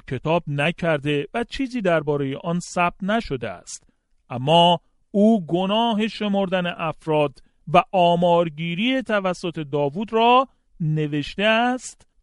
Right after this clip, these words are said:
چون این کار داوود در یک سطح روحانی بوده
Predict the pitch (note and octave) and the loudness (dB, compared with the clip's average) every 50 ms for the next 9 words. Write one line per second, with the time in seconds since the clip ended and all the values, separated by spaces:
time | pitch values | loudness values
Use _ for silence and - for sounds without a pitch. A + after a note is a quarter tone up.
0 | _ - - A#3 B3+ B3+ B3 - _ G#3 A3+ B3+ C4 C4 A3+ - - - - A#3 | _ 2 6 6 6 6 6 2 _ 4 4 4 4 2 0 -4 -8 -4 0 2
1 | A#3+ A#3+ A3+ G3 F#3 F3 E3+ D#3 D#3+ G#3+ A#3+ A3 - - _ _ _ - E3 F#3+ | 4 4 4 4 2 2 2 2 2 0 0 0 -2 -6 _ _ _ 4 6 6
2 | F#3 F3 F3 E3+ G3+ B3 C4 G#3+ - - - - - - G#3 G#3 B3+ C4 - - | 6 6 2 0 -2 -2 -2 -4 -6 -12 -12 -14 -12 -10 -6 -6 -6 -6 -6 -8
3 | - A#3 A3+ G#3+ G3+ F#3 F3+ F3+ F3 D#3+ D#3 E3 E3 E3 F3 A3 B3+ A3+ B3 A#3 | -2 -2 -2 0 0 0 0 0 0 -2 -2 -4 -4 -2 0 0 0 0 0 2
4 | F#3 G#3 G3+ F#3 E3+ C#3+ | 4 6 6 6 4 2